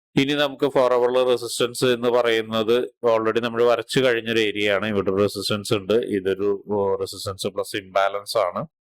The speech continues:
ആ ഇംബാലൻസിലാണ് മാർക്കറ്റ് നിൽക്കുന്നത്. അപ്പൊ ഒരുപക്ഷെ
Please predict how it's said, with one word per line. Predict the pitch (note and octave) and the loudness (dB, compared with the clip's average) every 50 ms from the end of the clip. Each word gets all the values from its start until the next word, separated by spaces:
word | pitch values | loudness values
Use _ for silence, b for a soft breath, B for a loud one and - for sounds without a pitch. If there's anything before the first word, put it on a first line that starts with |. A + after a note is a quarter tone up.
| _ _ - | _ _ -2
ആ | A2+ | -2
ഇംബാലൻസിലാണ് | A2 G#2+ G#2 G#2 A2 G#2+ G#2+ A2+ A2+ A2+ - A#2+ A#2+ A#2 A2+ A2+ | -2 -2 -2 0 0 0 0 -2 -6 -8 -4 -2 -2 0 -2 -2
മാർക്കറ്റ് | A2+ A2+ G#2 G2+ - - G#2+ - A2 G2+ G#2 | -2 0 -2 0 -2 -6 -6 -6 -6 -6 -4
നിൽക്കുന്നത്. | G2+ F#2 - - A2+ G#2 G#2 G2 F#2+ F2+ G#2+ B2+ C3 G#2 | -6 -6 -4 -6 -6 -4 -4 -4 -2 0 0 0 0 -2
അപ്പൊ | G2+ - G#2 | -2 -2 -2
ഒരുപക്ഷെ | F#2+ G2 G2 - - A#2+ D#3+ | 0 0 -2 -2 -2 -2 -2